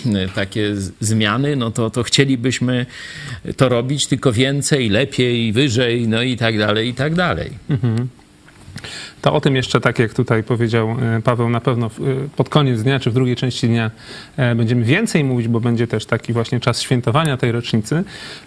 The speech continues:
Speaker 2: E, ja tylko powiem, e, a propos tego, że jest nowy miesiąc, czyli zakończył się wczoraj poprzedni miesiąc, styczeń,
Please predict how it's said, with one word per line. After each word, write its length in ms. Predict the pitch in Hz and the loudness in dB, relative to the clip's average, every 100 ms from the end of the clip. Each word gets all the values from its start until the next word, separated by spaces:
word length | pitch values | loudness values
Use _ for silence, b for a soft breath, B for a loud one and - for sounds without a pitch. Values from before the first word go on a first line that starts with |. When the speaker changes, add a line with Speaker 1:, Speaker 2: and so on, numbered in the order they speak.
| - | 0
Speaker 2:
E, 240 | 120 120 | 2 4
ja 120 | 143 | 2
tylko 260 | 190 170 143 | 0 0 2
powiem, 680 | 151 143 135 127 123 127 123 | 2 2 2 2 0 0 2
e, 320 | 120 120 117 | 2 2 0
a 80 | 120 | 0
propos 300 | 127 127 127 | 0 0 2
tego, 220 | 127 120 | 2 2
że 160 | 117 | 0
jest 160 | 113 - | 0 2
nowy 220 | 165 156 | 2 4
miesiąc, 400 | 131 123 120 110 | 2 0 -2 -4
czyli 220 | - 113 107 | -2 0 0
zakończył 440 | 117 127 120 120 | 0 0 0 -2
się 160 | - 113 | -4 -4
wczoraj 340 | - 117 107 | -2 -2 -2
poprzedni 480 | 117 - 170 165 156 | -4 0 2 2 0
miesiąc, 320 | 135 131 110 | 0 -2 -4
styczeń, 400 | - 151 - 131 | -2 0 0 0